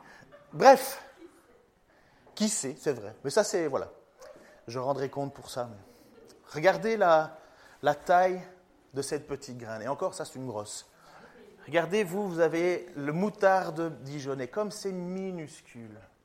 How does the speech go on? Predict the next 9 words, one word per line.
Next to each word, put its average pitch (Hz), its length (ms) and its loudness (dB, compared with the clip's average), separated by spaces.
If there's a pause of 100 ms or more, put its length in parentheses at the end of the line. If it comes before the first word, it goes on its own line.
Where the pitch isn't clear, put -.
(440)
Comme 233 360 0
c'est 170 240 -8
minuscule. 143 560 -8
Et 135 60 -2
regardez 175 400 0
l'arbre 175 640 0
que 135 160 -10
ça 117 180 -10
donne. 104 260 -10